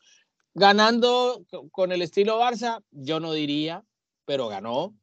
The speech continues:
¿cierto? Y es para muchos, eh, lo, es, es lo que interesa, es el resultado.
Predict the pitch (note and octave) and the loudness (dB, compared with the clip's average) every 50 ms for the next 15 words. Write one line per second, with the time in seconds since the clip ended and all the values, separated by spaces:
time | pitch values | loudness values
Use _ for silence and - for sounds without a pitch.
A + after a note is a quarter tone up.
0 | _ _ - C#3 B2+ B2 G#2 G#2+ _ F3+ F#3 F#3 E3 C#3 B2+ B2 B2 B2 - _ | _ _ -10 -8 -8 -8 -10 -10 _ -4 -2 -2 0 -2 -2 -4 -8 -12 -18 _
1 | _ _ _ _ _ _ - D#3 D3+ D3 C3+ C3+ C#3 C#3 - - D#3 D#3 D3+ - | _ _ _ _ _ _ 0 2 2 2 2 0 -6 -8 -6 -4 -4 -4 -4 -6
2 | - _ _ _ _ _ _ _ _ _ D2 F#2+ F#2 - A2+ A#2+ A2+ A2+ A2+ A2+ | -12 _ _ _ _ _ _ _ _ _ -12 -10 -8 -6 -6 -6 -4 -6 -6 -6
3 | G#2 - - A2 G2+ - D2+ A2 A2+ A#2 - A2 A#2+ B2+ C#3 C3 - C3 B2 - | -8 -8 -8 -10 -10 -6 -4 -4 -4 -4 -4 -4 -2 -2 -2 0 -2 -4 -2 -2
4 | G#2+ A2+ - - C#3 C3+ E3 F3+ F#3+ G#3 G#3+ G#3 B3 A#3+ G3+ C#4 B3 A#3+ A#3+ B3 | -2 -2 0 0 2 4 6 6 6 6 6 4 2 2 4 6 6 8 6 6
5 | B3 B3 | 4 0